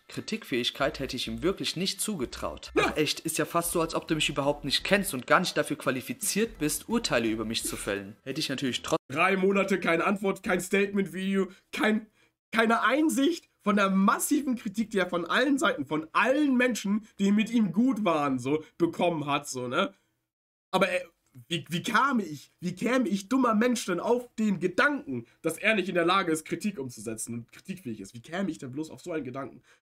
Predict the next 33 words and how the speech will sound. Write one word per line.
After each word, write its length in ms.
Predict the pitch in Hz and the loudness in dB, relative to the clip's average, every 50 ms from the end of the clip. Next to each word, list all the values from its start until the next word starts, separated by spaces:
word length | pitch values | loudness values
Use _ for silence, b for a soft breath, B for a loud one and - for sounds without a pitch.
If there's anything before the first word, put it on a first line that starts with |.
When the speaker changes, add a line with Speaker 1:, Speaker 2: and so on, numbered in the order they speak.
| _ _ | _ _
Speaker 2:
Nachdem 320 | - 170 - - 220 226 | 0 0 2 2 2 4
mir, 320 | 214 202 196 190 196 - _ _ _ _ | 4 4 4 2 0 -6 _ _ _ _
kennt 200 | 202 202 202 - | 0 0 2 0
er, 80 | 180 185 - - _ _ | -2 -4 -4 -12 _ _
kennt 240 | - 196 214 202 | 0 0 0 2
er 80 | 190 196 | 0 0
denn 240 | 170 185 180 180 175 | 2 0 0 0 0
T 120 | - 190 | -4 -6
J, 300 | 196 - 220 226 254 240 | -6 -2 0 -2 -2 0
kennt 220 | 240 240 190 - 180 | -2 -4 -4 0 0
er 160 | 165 151 143 | 2 2 2
Rezo 240 | 160 196 208 226 233 | 0 -2 -2 0 0
oder 240 | 175 180 156 143 | 2 2 2 0
Stay? 400 | 143 - - 143 156 196 208 - _ _ | 0 -2 -4 -2 -2 -2 -4 -6 _ _
Ja, 220 | - 156 170 196 208 | 0 2 2 2 2
die 100 | 190 190 | 0 -2
kennt 240 | - 226 226 190 156 | -2 -4 -4 -2 -2
er, 220 | 143 160 175 - _ - | -4 -4 -6 -10 _ -12
die 60 | 165 151 | -8 -4
kennt 220 | - 202 202 196 | -2 -2 0 0
er 60 | 185 | -2
persönlich, 540 | - 202 165 156 151 214 208 175 156 156 156 | 0 0 -2 -2 0 -2 -2 0 0 -2 0
deswegen 360 | 165 175 170 - 165 170 175 | -2 -4 -2 0 -2 -2 -2
kann 200 | 175 180 185 190 | -2 -6 -4 -4
er 80 | 180 175 | -2 -4
sich 140 | 175 175 - | -4 -6 -4
ja 100 | 185 160 | -4 -4
auch 100 | 156 156 | -2 -2
ein 180 | 160 165 160 | -4 -6 -4
Urteil 480 | - 208 226 196 - 123 117 139 156 b b b b b | -4 -6 -6 -6 -4 -6 -6 -6 -6 b b b b b
und 240 | b 190 180 - - | b -2 -2 0 0
ein 260 | 165 175 170 156 143 | 0 0 0 -2 0
Video 580 | 190 240 240 202 165 165 160 160 185 226 - | 2 2 2 2 2 2 2 4 2 2 -2